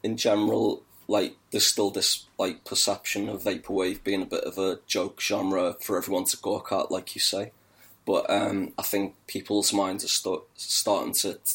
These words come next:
turn around a bit on that now. Um, and I think, like, as long as, like,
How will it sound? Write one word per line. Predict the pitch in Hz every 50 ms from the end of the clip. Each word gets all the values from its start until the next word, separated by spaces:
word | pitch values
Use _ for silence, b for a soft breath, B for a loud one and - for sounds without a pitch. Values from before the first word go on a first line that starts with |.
| - -
turn | - 95 98
around | 98 90 82 104 104 104
a |
bit | - 98 -
on | - 87 98
that | 101 92 - -
now. | - 95 101 101 98 - b b b b b b b b _ _
Um, | - 90 92 - - - - 78 - _ _ _ _ _ _ - b b b b b b b _
and | - 98
I | 92
think, | - - 95 92 - - -
like, | 101 95 -
as | - - - -
long | 104 107 101 98
as, | 98 98 95 - - -
like, | 92 95 82 - -